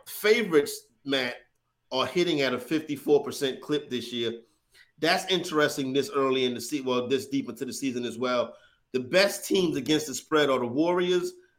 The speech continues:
the Heat, the Cavaliers, the Bulls, and the Thunder. The Thunder are very good against the spread. They're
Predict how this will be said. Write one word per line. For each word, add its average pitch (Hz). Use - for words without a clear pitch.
the 127
Heat, 165
the -
Cavaliers, 151
the 135
Bulls, 139
and 143
the 123
Thunder. 151
The 120
Thunder 202
are 120
very 139
good 123
against 127
the 120
spread. 123
They're 135